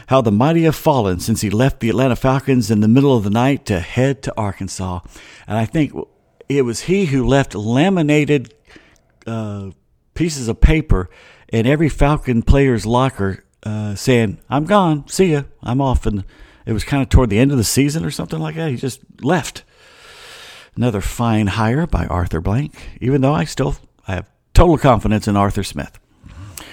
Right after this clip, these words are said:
It's the old Groucho line. "I have nothing but confidence and very little of that." But that's not true. I have a lot of confidence in Arthur Smith. I think he's a good coach. So I'm watching some of the Division two playoff games, and I think they got the championship games coming up today, or at least the semis. It's, or it's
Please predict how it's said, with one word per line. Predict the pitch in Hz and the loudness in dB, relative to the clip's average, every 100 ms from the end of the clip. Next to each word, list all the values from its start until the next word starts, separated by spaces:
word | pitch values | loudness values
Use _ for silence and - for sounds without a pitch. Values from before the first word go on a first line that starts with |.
| - - | -20 -20
It's | _ - | _ -2
the | |
old | 113 107 | -2 0
Groucho | 107 104 - 92 | 0 0 -2 -4
line. | 87 85 87 90 | -4 -6 -8 -10
"I | |
have | 87 | -6
nothing | 98 131 156 | -2 -2 0
but | 117 107 | -2 0
confidence | 143 135 139 127 | -2 0 -2 -2
and | 107 85 | -4 2
very | 135 131 | 4 4
little | 123 107 | 4 2
of | 101 | 0
that." | 90 85 - _ _ _ _ | -4 -8 -14 _ _ _ _
But | - | -4
that's | 113 - | -4 -2
not | 135 135 | -6 -6
true. | 107 - - | -10 -10 -12
I | 87 | -8
have | 101 | -6
a | 113 | -2
lot | 117 | -2
of | 87 | -4
confidence | - 85 - 90 85 | -8 -12 -12 -12 -10
in | 95 _ | -12 _
Arthur | 67 76 - | -14 -14 -16
Smith. | - - - | -12 -12 -10
I | 82 | -8
think | 135 | -6
he's | 151 | -6
a | 143 | -6
good | 156 139 | -6 -6
coach. | - 120 - - - _ - - - - - | -4 -6 -8 -20 -20 _ -20 -20 -18 -18 -14
So | - 127 | 0 4
I'm | 117 | 6
watching | 170 165 | 6 4
some | 139 160 | 2 2
of | 151 | 2
the | 127 | 2
Division | 117 131 156 143 | 2 2 4 2
two | - 139 | 2 4
playoff | - 147 156 107 | 6 8 8 6
games, | - 113 107 131 | 4 2 2 2
and | 123 113 | 2 0
I | 110 | 0
think | 151 147 | -2 -2
they | 135 | 0
got | 143 | 0
the | 113 | 0
championship | - 151 139 - 110 | -2 -2 -2 -4 -6
games | 101 113 101 - | -4 -4 -4 -6
coming | 131 127 | -4 -4
up | 120 | -6
today, | 110 113 143 | -6 -4 -2
or | 170 | -2
at | 113 | -2
least | 143 - | -4 -6
the | |
semis. | 95 156 175 104 107 117 | -6 -4 -4 -4 -6 -8
It's, | 101 98 - | -10 -10 -12
or | 104 | -12
it's | 98 _ | -14 _